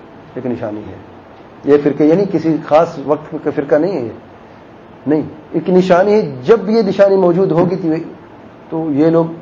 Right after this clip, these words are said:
انہی میں شامل ہیں، جنت، جو جنت میں ایک، ایک فرقہ جائے گا۔ فرمایا، یہ وہ لوگ ہیں جو، جس پر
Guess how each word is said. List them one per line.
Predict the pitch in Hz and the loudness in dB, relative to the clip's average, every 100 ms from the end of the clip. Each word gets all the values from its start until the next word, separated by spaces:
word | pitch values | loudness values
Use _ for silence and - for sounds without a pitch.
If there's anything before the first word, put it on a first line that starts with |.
| - | -4
انہی | 151 | 0
میں | 135 | 0
شامل | 123 113 120 | -2 -6 -6
ہیں، | 101 98 - - 113 | -10 -16 -20 -20 -12
جنت، | 117 120 120 - - - | -8 -8 -10 -20 -20 -16
جو | 123 | -10
جنت | 117 127 120 | -6 -6 -6
میں | 123 | -8
ایک، | 123 131 - - - - - | -6 -8 -10 -18 -20 -18 -10
ایک | 139 | -8
فرقہ | - - | -8 -8
جائے | 151 107 110 | -8 -8 -10
گا۔ | 110 - - - - - - - - - - - | -12 -16 -20 -20 -20 -20 -20 -20 -20 -20 -20 -10
فرمایا، | 117 120 127 160 - - - - - - - | -4 -2 0 -2 -8 -20 -20 -20 -20 -18 -6
یہ | 120 | -2
وہ | 127 | 2
لوگ | 131 120 113 | 2 0 -2
ہیں | 123 123 | -6 -8
جو، | 120 110 - - | -8 -10 -12 -12
جس | 123 127 | -10 -6
پر | 123 | -6